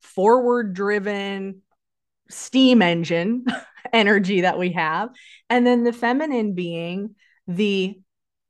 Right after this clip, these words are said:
allowing energy, right? The inspiring energy, the, the more meditative energy, the soft and nurturing energy. And so if we're truly valuing both of those energies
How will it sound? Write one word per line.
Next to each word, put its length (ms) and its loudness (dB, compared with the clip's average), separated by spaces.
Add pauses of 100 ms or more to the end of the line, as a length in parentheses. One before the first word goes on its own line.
(240)
allowing 720 0
energy, 480 -10
right? 460 -2
The 260 -4
inspiring 920 -2
energy, 640 -6
the, 260 -8
the 120 -6
more 200 -4
meditative 640 -2
energy, 540 -8
the 120 -10
soft 680 2
and 200 -8
nurturing 920 -6 (200)
energy. 560 -6 (320)
And 180 2
so 220 4
if 220 0
we're 200 -2
truly 540 -4
valuing 1120 -4
both 560 2
of 180 0
those 280 -2
energies 800 -10